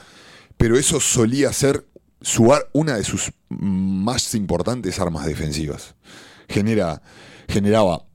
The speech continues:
muy pocas pérdidas, jugaba muy lento y con la eficiencia que ellos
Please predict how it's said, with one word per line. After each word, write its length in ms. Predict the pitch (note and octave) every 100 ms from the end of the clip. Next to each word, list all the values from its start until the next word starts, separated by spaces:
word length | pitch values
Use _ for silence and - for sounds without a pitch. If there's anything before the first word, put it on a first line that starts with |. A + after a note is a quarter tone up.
| _
muy 200 | G#2+ B2
pocas 260 | C3 G2+ -
pérdidas, 460 | G2+ A2+ A2+ G#2 -
jugaba 340 | F#2+ G2 F2
muy 440 | F#2 G#2 B2+ C#3
lento 520 | A#2 G2+ G2 G2+ G2+ _ _ _ - - - _ _
y 100 | -
con 180 | B2 A2
la 60 | G#2
eficiencia 640 | E2 G#2 D3 D3+ C#3 G#2+
que 80 | F2+
ellos 380 | A2+ G#2 -